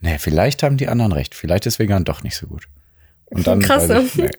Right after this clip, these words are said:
Speaker 1: ist ja Quatsch. Ja, aber komisch, ne?
Speaker 2: Ist absolut
Speaker 1: Verrückt.
Speaker 2: Quatsch.
Speaker 1: Ja.
Speaker 2: So, also ich hab Klischee irgendwie zehn Minuten Voicemail neulich erzählt, wie Mac-, äh, McFit gerade bei mir abrockt. Also ich bin ja noch da angemeldet.
Speaker 1: Ja.
Speaker 2: Und wie ich in der Yogastunde einen Kopfstand noch extra üben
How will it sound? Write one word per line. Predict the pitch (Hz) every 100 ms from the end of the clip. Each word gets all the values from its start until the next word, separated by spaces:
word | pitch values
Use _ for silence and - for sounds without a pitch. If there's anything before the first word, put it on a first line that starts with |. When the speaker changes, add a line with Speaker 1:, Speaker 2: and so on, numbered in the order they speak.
| -
Speaker 1:
ist | 135
ja | 131
Quatsch. | 85 -
Ja, | 110 151
aber | 127
komisch, | - 147 90 110
ne? |
Speaker 2:
Ist | 196
absolut | 214 220 202
Speaker 1:
Verrückt. | 208 202
Speaker 2:
Quatsch. | 190
Speaker 1:
Ja. | 214
Speaker 2:
So, | 214 208 208 - _ _ _ -
also | 202 190 190 196 _
ich | 208 208
hab | 196
Klischee | - 190 196 175 - - _ _ -
irgendwie | 196 185 175 185
zehn | 190
Minuten | 185 185 190 185
Voicemail | 190 196 196 196
neulich | 196 190 202
erzählt, | 202 - 202 196
wie | 202 190 185 190
Mac-, | 190 190 - -
äh, | -
McFit | 196 185 - 220
gerade | - 220 208
bei | 208
mir | 208 196
abrockt. | 208 - 220 -
Also | 185 180
ich | -
bin | 180
ja | 175 185
noch | 185 -
da | 185 196 - _ _ -
angemeldet. | 196 208 220
Speaker 1:
Ja. | 190 202 - - - _ -
Speaker 2:
Und | 202 185 180 180 - - _ _ _ -
wie | 185
ich | 175 -
in | 185
der | 185
Yogastunde | 214 214 208 - 208 202
einen | 196 190
Kopfstand | 196 214 - - 202 202 -
noch | 196
extra | 190 - 214 175
üben | 202 208 202 202 -